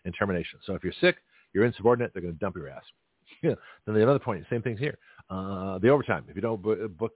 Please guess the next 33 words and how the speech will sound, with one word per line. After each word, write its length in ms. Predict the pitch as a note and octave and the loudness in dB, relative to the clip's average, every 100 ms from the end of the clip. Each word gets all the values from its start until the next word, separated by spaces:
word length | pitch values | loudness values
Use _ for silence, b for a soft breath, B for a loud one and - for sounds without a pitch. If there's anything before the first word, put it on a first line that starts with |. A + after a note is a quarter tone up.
| - | -4
uh, 100 | G2+ | -6
if 100 | E2 | -6
you 60 | G2 | -4
don't 140 | A2+ | -2
work 200 | A2 G2+ | -2 0
overtime 400 | A2+ B2 G#2+ G2 | 0 0 -2 -2
as 140 | G2+ F#2+ | -2 0
required 360 | C#3 A#2+ F#2+ | 2 4 4
by 160 | F#2 F2+ | 2 0
this 200 | F#2 F#2 - _ _ - | 0 -2 -4 _ _ -4
declaration 460 | F#2 A2 G#2+ G#2 | 0 2 2 2
of 60 | G2+ | -2
emergency 440 | F2 A#2+ G#2+ F#2 | 2 2 0 -8
by 120 | E2+ F2 | -4 -4
this 120 | F2 | 0
company, 360 | D3+ D3+ F#2+ F#2+ B B | 2 2 0 -2 B B
that's 140 | G#2 A2 | -2 0
insubordination. 760 | B2 A2 G#2 G2+ A2 C3+ F2+ F2+ b b b | 0 0 0 2 0 -2 -4 -8 b b b
And 400 | F#2+ G2 F#2+ F#2+ G#2+ | -4 0 0 0 0
even 160 | G#2+ | 2
though 60 | G#2 | 2
you 120 | F#2 | 2
cannot 220 | - G2+ | 2 2
be 80 | F2+ | 2
required 380 | E2 - B2+ C#3+ | 0 4 4 4
to 60 | |
work 160 | E2+ D2 | 0 -2
overtime, 400 | D#2 D2 E2 F#2+ | -4 -6 -6 -8
that's 200 | E2 - | -8 -8
why 80 | D#2+ | -10
it 80 | D2 | -6
pays 200 | E2+ D2+ | -6 0
extra. 360 | B2+ - G2 | 0 2 -2